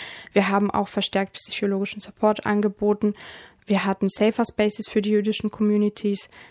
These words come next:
Genau, und genaue Zahlen kann man in der Statistik noch mal sehen, weil das wirklich echt viel war. Und, ähm, genau, vielleicht noch mal abschließend zu Sachsen-Anhalt. Hier waren es in diesem Zeitraum, also von Oktober dreiundzwanzig bis September vierundzwanzig,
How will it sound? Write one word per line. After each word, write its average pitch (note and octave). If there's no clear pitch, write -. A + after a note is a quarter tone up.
Genau, F#3
und F#3+
genaue G3+
Zahlen G#3+
kann G#3
man G#3
in A3
der F#3+
Statistik A#3+
noch G#3
mal A3
sehen, G#3+
weil G3
das G3+
wirklich A3
echt -
viel C4+
war. B3+
Und, A3
ähm, G#3
genau, G3+
vielleicht G#3
noch G#3
mal G#3
abschließend A3
zu -
Sachsen-Anhalt. G#3
Hier G3
waren G3
es -
in G#3
diesem G3+
Zeitraum, G#3
also -
von -
Oktober F3+
dreiundzwanzig F3+
bis -
September A#3+
vierundzwanzig, G#3